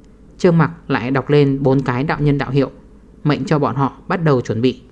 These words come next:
Cử động lần này cho thấy, dưới cái nhìn của Trương Mặc, ba người này cũng không phải là đối thủ của Trường Sinh. Sự thật chứng minh nàng là chính xác. Sau đó vào sân, ba người cũng không cho Trường Sinh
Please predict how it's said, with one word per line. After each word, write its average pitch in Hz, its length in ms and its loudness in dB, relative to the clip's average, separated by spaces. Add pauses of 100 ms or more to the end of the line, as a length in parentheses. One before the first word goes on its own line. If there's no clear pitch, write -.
(920)
Cử 135 140 4
động 143 180 0
lần 143 140 2
này 131 160 2
cho 151 140 0
thấy, 131 300 -2 (680)
dưới 135 260 2
cái 139 200 -6
nhìn 156 240 0
của 113 220 -2
Trương 139 220 -2
Mặc, 127 140 -2 (560)
ba 156 140 2
người 131 160 2
này 113 280 0 (420)
cũng 165 200 0
không 196 180 0
phải 139 220 0
là 120 200 0
đối 120 180 0
thủ 135 200 2
của 117 180 0
Trường 123 200 -4
Sinh. 139 240 2 (1000)
Sự - 140 -2
thật 135 240 -4
chứng 131 200 0
minh 143 300 2 (240)
nàng 127 320 -2
là 120 200 -4
chính 120 220 -6
xác. 175 260 -4 (960)
Sau 131 200 -4
đó 120 200 -2
vào 131 180 -2
sân, 135 320 -2 (340)
ba 170 140 0
người 151 300 2
cũng 147 220 -2
không 165 200 0
cho 160 180 0
Trường 127 180 -4
Sinh 143 320 0